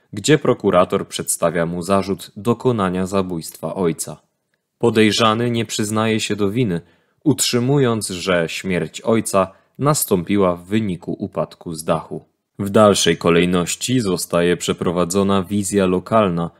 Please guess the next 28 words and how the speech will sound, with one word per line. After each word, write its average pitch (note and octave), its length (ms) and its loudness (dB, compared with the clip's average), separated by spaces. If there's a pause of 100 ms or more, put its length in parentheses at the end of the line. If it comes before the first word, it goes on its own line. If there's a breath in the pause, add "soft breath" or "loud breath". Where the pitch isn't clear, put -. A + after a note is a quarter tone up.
(140 soft breath)
w - 80 -20
toku D3+ 340 0
której C3+ 440 2
zwrócono F#2 560 -4
uwagę G2+ 480 0
na F2+ 200 -2
czarno-biały A2 720 0
rysunek G2 680 -4
koła G2 400 2
umieszczony F#2+ 680 -4
w - 60 -10
salonie G2 440 0
domu G#2+ 440 0 (340 soft breath)
oraz G2+ 320 0
w - 140 -16
pomieszczeniu, G2 680 -2
gdzie F#2 220 -2
miały F#2+ 280 2
przebywać F#2+ 720 -2
zwłoki F#2 480 -4
Ambrożego F2+ 600 -4
przed - 300 -8
ich - 180 -14
spaleniem. D#2+ 600 -4 (800)
Podejrzany F#2+ 600 2
wyjaśnił F#2+ 580 0
uczestnikom F#2+ 680 -8
wizji, G2+ 360 -4